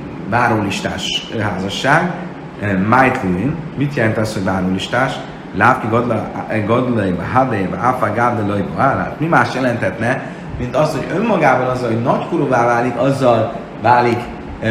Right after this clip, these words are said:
aktiválódik és válik érvényes, ö, házasságá. Tehát akkor annak ellenére, hogy nem, ö, hogy nincs közöttük nemi aktus a nagykorúvá válás után. És ugye ez szembe megy azzal, amit Ráv mondott,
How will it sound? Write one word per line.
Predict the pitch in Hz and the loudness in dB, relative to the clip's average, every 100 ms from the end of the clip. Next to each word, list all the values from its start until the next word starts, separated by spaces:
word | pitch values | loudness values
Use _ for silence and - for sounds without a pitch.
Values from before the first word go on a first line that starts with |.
| - | 2
aktiválódik | 135 - 131 117 110 110 104 107 | 4 2 0 4 4 4 0 -2
és | 101 - | -4 -2
válik | 113 110 104 | 2 2 0
érvényes, | 104 117 110 101 92 87 - - - - | 0 2 2 0 -2 -4 -6 -10 -12 -10
ö, | 101 98 90 87 90 | -4 -2 -2 -2 -4
házasságá. | 107 101 95 - 92 82 92 | -2 -2 -2 -2 -4 -4 -4
Tehát | 101 104 | -2 0
akkor | - 104 107 | -2 -2 -2
annak | 117 104 98 | 0 0 0
ellenére, | 110 110 107 | 0 2 2
hogy | 107 110 | 2 4
nem, | 123 120 98 - - - - | 4 4 2 -4 -8 -8 -6
ö, | 101 101 95 92 92 - - - - - - - - - - - - - - - - - | -4 0 0 -2 -6 -10 -14 -14 -14 -14 -14 -14 -14 -14 -14 -14 -12 -12 -12 -12 -14 -8
hogy | 123 | 0
nincs | 139 147 139 | 4 4 2
közöttük | 117 113 - 107 95 - | 0 0 0 -4 -4 -2
nemi | 113 117 113 95 | 2 4 4 2
aktus | - 107 - 104 95 - | 2 0 0 -4 -6 -2
a | 101 | 0
nagykorúvá | 107 113 104 107 98 95 | 4 4 2 0 0 2
válás | 92 92 92 90 - | 2 0 -2 -4 -6
után. | - - - - - - - - - - - - - - - - - | -4 -4 -4 -10 -12 -10 -10 -12 -12 -12 -12 -14 -14 -12 -10 -8 -8
És | - | 0
ugye | 143 | 4
ez | 135 | 4
szembe | - 151 127 | 4 4 4
megy | 113 120 | 4 4
azzal, | 120 117 | 4 4
amit | 113 107 | 2 2
Ráv | 120 117 104 | 4 4 4
mondott, | 107 101 107 131 151 | 0 0 2 2 0